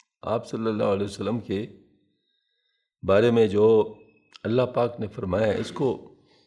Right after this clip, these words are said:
پڑھ سکتے ہیں، جیسے قرآن پاک میں ہے، "یاسین والقرآن الحکیم انک لمن المرسلین علی صراط مستقیم۔"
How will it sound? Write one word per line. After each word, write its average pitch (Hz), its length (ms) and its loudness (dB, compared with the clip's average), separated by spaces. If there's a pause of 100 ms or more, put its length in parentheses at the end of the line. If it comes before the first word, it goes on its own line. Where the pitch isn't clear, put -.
(280)
پڑھ 117 120 -2
سکتے - 260 -12
ہیں، 101 60 -4
جیسے - 160 -14
قرآن 90 260 -4
پاک 101 280 -6
میں 95 120 -8
ہے، - 300 -16 (1900)
"یاسین 95 540 -6
والقرآن - 500 -10
الحکیم - 500 -18
انک - 280 -14
لمن - 260 -14
المرسلین 107 600 -12 (1600)
علی 87 160 -10 (100)
صراط 92 400 -6
مستقیم۔" 95 580 -10